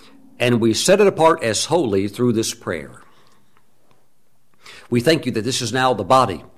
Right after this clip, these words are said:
the flesh, and the blood of Jesus. And Father, as we receive the Lord's flesh, we just thank you for new realms of your wisdom,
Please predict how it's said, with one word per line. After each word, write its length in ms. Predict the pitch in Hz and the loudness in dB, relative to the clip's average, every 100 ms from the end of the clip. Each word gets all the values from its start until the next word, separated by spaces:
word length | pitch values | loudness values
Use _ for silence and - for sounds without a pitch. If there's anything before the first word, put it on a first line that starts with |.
| - - - - | -20 -20 -18 -14
the 80 | |
flesh, 680 | - 156 107 - - - - - - - _ _ - - - | -2 2 2 0 -8 -10 -14 -20 -20 -20 _ _ -20 -20 -8
and 180 | 120 117 | -4 -2
the 60 | 107 | 0
blood 460 | 131 139 98 98 - | 2 4 2 -4 -10
of 160 | 95 | -12
Jesus. 760 | 90 101 85 - - - - - - - _ - - - - - 98 | -8 -8 -8 -12 -8 -6 -6 -10 -20 -20 _ -20 -20 -20 -20 -16 -4
And 100 | 101 | 2
Father, 280 | 170 160 | 2 2
as 180 | 131 113 | -2 -2
we 140 | 117 139 | -2 -2
receive 500 | 117 - 165 165 113 | -2 -2 -2 -4 -2
the 80 | |
Lord's 320 | 113 123 117 - | 2 2 0 -6
flesh, 600 | - 104 98 - - - - - - - - - - - - - - - - - - - - | -6 -6 -6 -10 -12 -14 -20 -20 -20 -20 -20 -20 -20 -20 -20 -20 -20 -20 -20 -20 -20 -18 2
we 140 | 160 | 2
just 260 | 156 139 - | 4 0 0
thank 240 | 139 135 | -2 -2
you 80 | 143 | -6
for 540 | 139 117 104 90 82 110 - - - - - - - - - - _ - - - - | -2 2 2 0 -6 -14 -20 -20 -20 -20 -20 -20 -20 -20 -20 -20 _ -20 -20 -20 -14
new 600 | 110 131 170 175 175 165 - - | -4 2 2 4 2 -2 -6 -18
realms 640 | - 98 131 147 151 151 - | -18 -2 0 0 -2 -6 -8
of 160 | 110 104 | -8 -4
your 140 | 131 | -2
wisdom, 680 | 101 135 - - 82 - | 0 0 0 -6 -12 -16